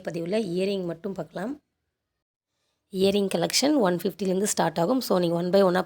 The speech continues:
பார்த்துக்கோங்க. உங்களுக்கு பிடிச்சிருக்கிறத ஸ்க்ரீன்ஷாட் எடுத்துக்கோங்க. ஸ்க்ரீன்ல நம்பர் கொடுத்துருக்கேன், WhatsApp பண்ணி உங்க ஆர்டர் புக் பண்ணிக்கோங்க.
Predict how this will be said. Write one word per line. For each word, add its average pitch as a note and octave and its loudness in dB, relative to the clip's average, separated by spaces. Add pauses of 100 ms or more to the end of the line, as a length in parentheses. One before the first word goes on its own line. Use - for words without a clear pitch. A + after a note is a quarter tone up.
பார்த்துக்கோங்க. E3+ 0 (160)
உங்களுக்கு F#3+ 0
பிடிச்சிருக்கிறத G#3+ 0
ஸ்க்ரீன்ஷாட் G3 -2
எடுத்துக்கோங்க. E3 0 (580)
ஸ்க்ரீன்ல A3 2
நம்பர் F3+ -2
கொடுத்துருக்கேன், - -4
WhatsApp E3+ -4
பண்ணி F3 -6
உங்க E3+ -2
ஆர்டர் D#3+ -6
புக் D#3 -10
பண்ணிக்கோங்க. D#3 -2